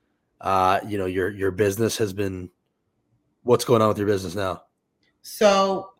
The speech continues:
Speaker 2: my business was started with the premise that we wanted to make this an opportunity for people to be able to go to school with the financial resources available and with the support available. So, like, we do stuff like get, uh, housing for people who are having housing issues, help with domestic violence issues.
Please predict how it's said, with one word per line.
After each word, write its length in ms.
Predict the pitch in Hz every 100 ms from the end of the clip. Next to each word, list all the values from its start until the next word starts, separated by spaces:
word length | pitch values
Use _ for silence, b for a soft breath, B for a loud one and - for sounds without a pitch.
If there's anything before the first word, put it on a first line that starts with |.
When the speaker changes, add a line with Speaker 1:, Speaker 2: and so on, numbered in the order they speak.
| - -
Speaker 2:
my 160 | 202
business 420 | 208 226 226 220 196
was 220 | 196 185
started 360 | 208 190 196
with 120 | 180 180
the 80 |
premise 360 | 185 185 175 170
that 100 | 170
we 80 | 170
wanted 380 | 160 160 160 156
to 100 | 170
make 340 | 160 147 147
this 280 | 147 147 - -
an 100 | 147
opportunity 600 | 160 - 151 151 131 147
for 80 | 185
people 260 | 190 185
to 60 | 165
be 140 | 165
able 120 | 156 151
to 60 |
go 160 | 151 151
to 80 | 156
school 460 | - 151 147 143
with 200 | 139 139
the 60 | -
financial 460 | 156 147 151 156 165
resources 480 | 165 170 160 160
available 560 | 156 156 151 151 151 147 -
and 180 | 147
with 240 | 147 147 143 _ b b b
the 80 | 156
support 400 | - 160 170 160
available. 480 | - 143 139 135 143
So, 180 | -
like, 220 | 147 143 143
we 140 | 175
do 160 | 175 180
stuff 360 | - 151 139 -
like 260 | 143 143 - _
get, 240 | 165 160 _ _ b b b b b -
uh, 160 | 151 151
housing 440 | 175 180 175 160
for 100 | 156
people 240 | 165 156
who 60 | 160
are 60 | 156
having 240 | 156 151
housing 380 | 156 156 156 151
issues, 320 | 151 147 131
help 160 | 160 151
with 100 | 151
domestic 380 | 156 156 156 151
violence 380 | 151 151 143 135
issues. 440 | 135 - 131 -